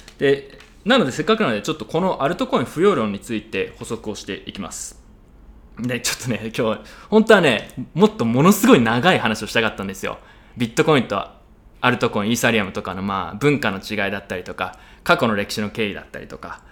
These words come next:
まあ、いろいろ話すことはあるんですけど、えー、今回はアルトコイン不要論に絞ってできるだけ話します。まあ、特に、まあ、あの、ビットコインとイーサリアムの関係性だったりっていうところについて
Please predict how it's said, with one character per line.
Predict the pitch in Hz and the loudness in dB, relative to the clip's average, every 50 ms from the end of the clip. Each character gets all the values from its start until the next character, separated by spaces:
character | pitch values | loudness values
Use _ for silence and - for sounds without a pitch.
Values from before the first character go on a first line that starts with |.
| - - - | -18 -4 2
ま | 165 143 | 4 6
あ、 | |
い | 151 | 8
ろ | 170 175 | 8 8
い | |
ろ | 165 | 8
話 | 143 151 170 190 180 | 6 4 2 2 0
す | - | -2
こ | 107 | -4
と | 101 101 98 | -6 -6 -4
は | |
あ | 98 | -4
る | 101 | -4
ん | 95 | -6
で | 82 | -8
す | 82 - | -10 -12
け | - 85 | -12 -10
ど、 | 85 95 87 87 - - | -8 -6 -8 -8 -6 -4
え | 110 104 104 98 | -4 -2 -2 -2
ー、 | - | 0
今 | - 208 | 0 0
回 | - 127 135 | 2 2 4
は | 160 160 117 | 4 4 4
ア | 113 | 2
ル | - | 0
ト | - 127 | -2 -4
コ | 127 | -4
イ | 110 | -6
ン | 98 | -4
不 | - 117 | -4 -4
要 | 113 110 98 | -4 -4 -4
論 | - - 101 | -4 -6 -6
に | 107 101 | -6 -6
絞 | - - 113 110 107 | -6 -8 -8 -8 -8
っ | 110 | -8
て | - - - - - - - - - - - | -12 -16 -18 -18 -18 -20 -20 -20 -20 -12 -8
で | - 107 101 | -6 -6 -6
き | 95 | -6
る | 92 | -8
だ | 87 - | -10 -10
け | - | -10
話 | 85 80 85 | -12 -12 -12
し | - 80 | -14 -16
ま | 78 - | -18 -20
す。 | - - - - - - - - - - - - - - - - - - - - | -20 -20 -20 -20 -20 -20 -20 -20 -20 -20 -20 -20 -20 -20 -20 -20 -20 -20 -12 -8
ま | 170 160 | -4 0
あ、 | |
特 | 151 247 233 - 147 | 2 2 2 2 2
に、 | 120 | 2
ま | 110 110 110 101 - - | 2 2 2 0 0 -2
あ、 | - 107 | -4 -4
あ | 104 | -4
の、 | 104 101 98 98 | -4 -4 -6 -8
ビ | - 127 | -8 -6
ッ | - | -2
ト | 196 | 0
コ | 202 226 | 2 2
イ | - | 2
ン | |
と | - 123 | 2 0
イ | |
ー | 131 | -2
サ | - 175 165 | 0 0 0
リ | 160 | 0
ア | 151 | 0
ム | 135 | 0
の | 113 110 | -2 -4
関 | 110 139 135 147 | -2 -2 -2 -2
係 | 143 - 156 151 | -2 -4 -4 -4
性 | - 156 143 | -2 -4 -2
だ | 151 160 | -2 -4
っ | 160 - | -4 -6
た | - 151 | -6 -6
り | 156 180 180 | -6 -6 -6
っ | |
て | - - - 214 | -10 -8 -6 -6
い | 208 | -4
う | |
と | 233 240 | -4 -2
こ | 226 175 | -2 -2
ろ | 120 | -2
に | 98 | -2
つ | - - 113 | -4 -6 -6
い | 104 | -6
て | - - - 113 120 120 - | -6 -6 -4 -2 -2 -2 -4